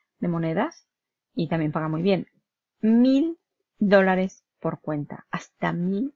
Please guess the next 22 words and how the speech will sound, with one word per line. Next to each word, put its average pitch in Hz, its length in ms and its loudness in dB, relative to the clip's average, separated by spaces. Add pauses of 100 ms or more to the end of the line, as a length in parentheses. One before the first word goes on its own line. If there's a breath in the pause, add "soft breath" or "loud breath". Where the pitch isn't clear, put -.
dólares 160 580 -6 (180)
por - 160 -12
cuenta. - 420 -12 (600 soft breath)
También 165 260 0
te 170 80 -4
piden 170 280 0
una 165 480 -2
inversión 170 480 -2
mínima 214 420 -2 (540)
y - 100 -6
que 185 100 -4
haya 175 160 0
movimiento, 202 760 0 (320)
pero 180 260 2
paga 170 260 -2
mil 214 360 2 (340)
por - 220 -4
cuenta 165 360 -4
financiada. 147 600 -8
Es - 280 -10 (440)
una 180 180 0
burrada. 151 440 -6